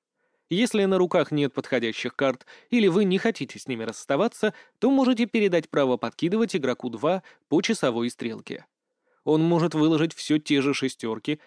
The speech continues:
семерки или десятки. Допустим, игрок два не поскупился на козырную десятку.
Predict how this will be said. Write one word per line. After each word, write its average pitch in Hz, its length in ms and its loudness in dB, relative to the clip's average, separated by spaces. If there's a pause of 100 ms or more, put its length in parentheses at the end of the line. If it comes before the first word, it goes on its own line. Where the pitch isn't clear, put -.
семерки 127 600 -2
или 131 360 0
десятки. - 640 -4 (460)
Допустим, 135 560 0
игрок 127 260 -2
два 139 200 -2
не 135 140 -4
поскупился 139 640 -2
на 123 100 -4
козырную 123 480 -2
десятку. - 560 -8